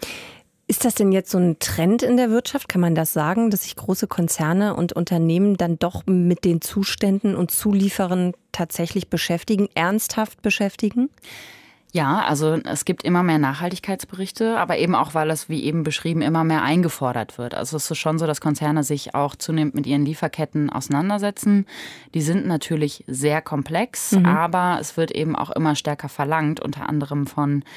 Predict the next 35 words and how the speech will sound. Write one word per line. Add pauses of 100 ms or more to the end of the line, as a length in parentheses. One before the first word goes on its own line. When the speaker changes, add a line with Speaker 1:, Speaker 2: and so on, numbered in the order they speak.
(260)
Speaker 2:
Staaten
oder
auch
von
der
E
U
insgesamt
als
Staatenbund, (340)
dass
Firmen
eben
nicht
nur
sagen, (100)
„Wie
hier
geht's
irgendwie, (100)
wir
haben
hier (100)
Verhaltenskodizes
oder
es
gibt
Gesetze,
für
deren
Einhaltung
wir
nicht
garantieren
können“,